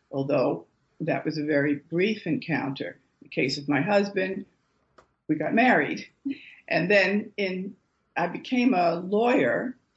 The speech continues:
a few years later. After about seven years as a journalist, I decided to go to law school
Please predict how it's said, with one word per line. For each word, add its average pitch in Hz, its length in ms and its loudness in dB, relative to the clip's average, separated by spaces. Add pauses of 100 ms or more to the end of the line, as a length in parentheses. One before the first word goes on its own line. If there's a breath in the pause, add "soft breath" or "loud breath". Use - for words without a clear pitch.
a 175 60 -10
few 226 240 -4
years 175 360 0
later. 131 400 2
After 202 260 -4
about 160 280 -2
seven 165 380 0
years 160 260 2
as 156 80 -6
a 151 80 -2
journalist, 160 580 0
I - 120 -2
decided 147 640 -2
to - 160 -14
go 135 160 -4
to 139 80 -6
law 120 240 -2
school - 560 -4